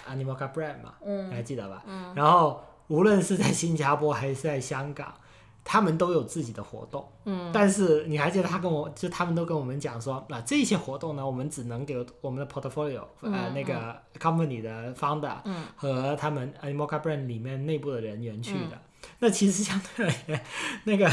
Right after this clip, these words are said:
Speaker 1: 这些V C相对而言 open mind 很多哎。
Speaker 2: 我觉得是我们跟，跟，跟，跟A B的关系没有到那一层。
Speaker 1: OK。
Speaker 2: 因为，因为到后来，因为在香港的那一场，呃，那个 Animoca Brand 他们是有做一个邮轮的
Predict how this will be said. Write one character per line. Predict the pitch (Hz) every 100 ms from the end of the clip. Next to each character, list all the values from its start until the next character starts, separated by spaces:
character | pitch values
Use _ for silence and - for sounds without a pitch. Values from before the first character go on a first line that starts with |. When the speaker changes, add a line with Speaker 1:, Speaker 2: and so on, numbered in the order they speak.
| 127 -
Speaker 1:
这 | 254
些 | 208 196 175
V | 170 185
C | 180 170
相 | 175 165
对 | 143
而 |
言 | 143
open | 202 175 165
mind | 185 175 160
很 | 139
多 | 123 123
哎。 | 113 107 _ _ _ _ _ _ -
Speaker 2:
我 | 208
觉 | 190 180
得 | 165 185
是 | 190
我 | 196 151
们 | 139
跟， | 143 151 -
跟， | 180 165 143
跟， | 160 165 160
跟 | 160 160
A | 156
B | 160 156
的 | 151
关 | 143 151
系 | 156
没 | 139
有 | 135
到 | 131 135
那 | 131 127
一 | -
层。 | - - - _ _ _ _ -
Speaker 1:
OK。 | 226 190 120 190 -
Speaker 2:
因 | 233
为， | 254 262 262
因 | 277
为 | 277
到 | 269 262
后 | 262 277
来， | 196
因 | 233
为 | 269
在 | 269
香 | 269 294 302
港 | 302 175
的 | 156
那 | 180 180
一 | 175
场， | 185 180 - - - -
呃， | - 170 165
那 | 180 160
个 | - 143 117 104 80 - _ _ _ _ -
Animoca | 214 220 214 220
Brand | 220 190 190
他 |
们 | 185 180
是 | - 180
有 | 104
做 | - 170
一 | 147
个 | 143 151 143 117
邮 | 151 147 160
轮 | 160 90 147
的 | 151 143 131